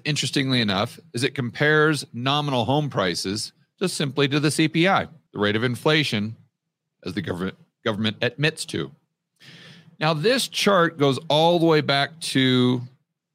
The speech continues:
nineteen fifty, the la-, actually the late nineteen forties, July nineteen forty-seven. And I want you to pay very close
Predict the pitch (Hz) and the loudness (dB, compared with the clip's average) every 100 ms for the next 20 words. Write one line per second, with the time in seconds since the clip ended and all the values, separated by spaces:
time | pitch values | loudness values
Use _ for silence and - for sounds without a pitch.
0 | - 120 - - 113 95 - 156 - 147 | -6 -4 -4 -4 -4 -2 -2 -2 0 2
1 | 147 139 151 180 214 170 156 156 165 135 | 2 2 2 0 -2 -2 0 0 0 0
2 | 135 - 151 151 135 - 143 196 151 135 | -4 -2 -2 -2 -2 0 2 2 0 -4
3 | - - _ _ - 120 123 123 143 151 | -8 -12 _ _ -2 0 2 2 2 0
4 | 135 151 - 156 151 143 - 151 151 139 | 0 -2 -2 0 0 0 2 2 4 2
5 | - 151 165 - _ 156 170 175 - 165 | 2 2 0 -6 _ -2 -2 -2 -2 -2
6 | 175 208 277 285 175 156 156 - _ _ | 0 0 0 0 2 4 2 0 _ _
7 | _ - - - 151 147 143 - 113 147 | _ -6 -4 0 2 4 2 -2 -2 2
8 | 202 208 - 165 165 160 | 2 0 -2 0 0 0